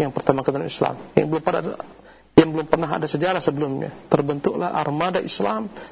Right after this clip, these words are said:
yang begitu besar, yang begitu kuat di, yakni di lautan. Subhanallah. Ini hanyalah dilakukan pada masa Uthman bin Affan tabaraka taala radhiyallahu tabaraka taala anhu. Bahkan disempurnakan penaklukan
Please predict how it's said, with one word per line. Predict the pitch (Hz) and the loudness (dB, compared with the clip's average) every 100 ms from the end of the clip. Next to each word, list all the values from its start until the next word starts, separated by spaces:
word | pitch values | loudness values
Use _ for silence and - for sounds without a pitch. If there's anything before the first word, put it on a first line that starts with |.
| - | 2
yang | 151 151 | 2 4
begitu | 147 165 | 0 -2
besar, | 147 - 226 220 | -2 2 4 4
yang | 208 170 | 0 -2
begitu | 170 180 | -2 0
kuat | 170 254 262 | 2 0 0
di, | - 156 151 214 240 - - - - - - | -2 -2 0 -2 -4 -10 -18 -20 -20 -20 6
yakni | - 139 135 139 | 6 6 0 0
di | 135 | 0
lautan. | 147 214 208 131 - - - | 2 2 2 0 -2 -14 -2
Subhanallah. | - 160 135 135 135 | 2 2 2 0 0
Ini | 190 208 | 0 0
hanyalah | 214 196 202 233 - - - - - | 0 0 0 0 -4 -14 -16 -20 6
dilakukan | 160 143 - 185 170 | 6 6 0 2 2
pada | - 139 | 2 0
masa | 156 - | 0 0
Uthman | - - 165 160 | 0 0 0 0
bin | - | -4
Affan | 139 - 151 | 2 2 2
tabaraka | 147 143 151 143 | 0 0 0 0
taala | - 151 - 131 - - - - | 0 0 0 -4 -16 -20 -20 4
radhiyallahu | 139 147 143 165 139 | 6 6 2 0 0
tabaraka | - 143 151 143 151 | 0 2 0 2 2
taala | 165 | 2
anhu. | 143 131 - - - - - - _ _ _ _ _ _ _ _ _ _ _ _ _ _ - | 0 -6 -8 -20 -20 -20 -20 -20 _ _ _ _ _ _ _ _ _ _ _ _ _ _ 6
Bahkan | 180 202 190 | 6 4 4
disempurnakan | 175 170 170 196 196 | 2 0 0 2 0
penaklukan | 165 165 160 165 | 0 0 0 -2